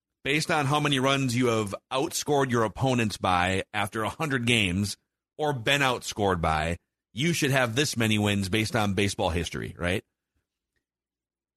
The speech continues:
Two thousand one, two thousand two, all the way through, like, two thousand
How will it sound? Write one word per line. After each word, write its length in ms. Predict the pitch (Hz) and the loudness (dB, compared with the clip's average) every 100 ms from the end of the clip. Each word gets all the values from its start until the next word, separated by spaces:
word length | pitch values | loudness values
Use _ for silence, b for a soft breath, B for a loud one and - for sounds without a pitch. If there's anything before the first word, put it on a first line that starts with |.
| _ _ _ _ | _ _ _ _
Two 140 | - 214 | -4 -2
thousand 440 | 226 202 196 170 | 2 2 2 2
one, 260 | 151 160 160 | 2 2 2
two 160 | 160 | 0
thousand 460 | 170 160 156 131 127 | 0 2 2 2 0
two, 240 | - 151 | 2 4
all 120 | 135 139 | 4 4
the 60 | |
way 160 | 143 139 | 4 2
through, 240 | - 139 | 2 2
like, 240 | 123 107 - | 4 2 0
two 160 | 131 | -2
thousand 880 | 127 127 127 117 107 95 92 87 80 | 2 4 4 4 2 2 2 0 -4